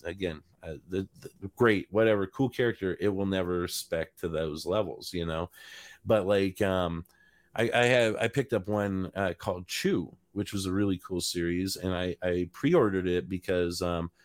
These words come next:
I was reading Walking Dead, and, uh, I was reading all the letter columns, and because I, I, I, I've gotta meet Robert Kirkman, and he's such an awesome guy.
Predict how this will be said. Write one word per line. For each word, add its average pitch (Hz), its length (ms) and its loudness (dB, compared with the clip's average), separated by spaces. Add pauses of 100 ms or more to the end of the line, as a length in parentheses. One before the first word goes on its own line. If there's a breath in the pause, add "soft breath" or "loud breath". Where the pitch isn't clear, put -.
(240 soft breath)
I 98 80 0
was 95 140 -2
reading 104 480 0
Walking 98 380 -2
Dead, 101 460 -2
and, 87 560 -2
uh, 85 460 -2
I 87 60 0
was 90 200 -2
reading 90 300 0
all 87 140 -2
the 85 100 -4
letter 107 300 0
columns, 82 640 -6 (600 soft breath)
and 87 560 2
because 98 340 0
I, 90 160 0
I, 95 120 0 (180)
I, 92 500 2
I've 98 200 -2
gotta 98 200 2
meet 95 220 -2
Robert 87 380 -2
Kirkman, 80 460 -8 (180)
and 87 100 -4
he's 90 160 -2
such 85 220 -4
an 87 80 -4
awesome - 320 -8
guy. 50 320 -10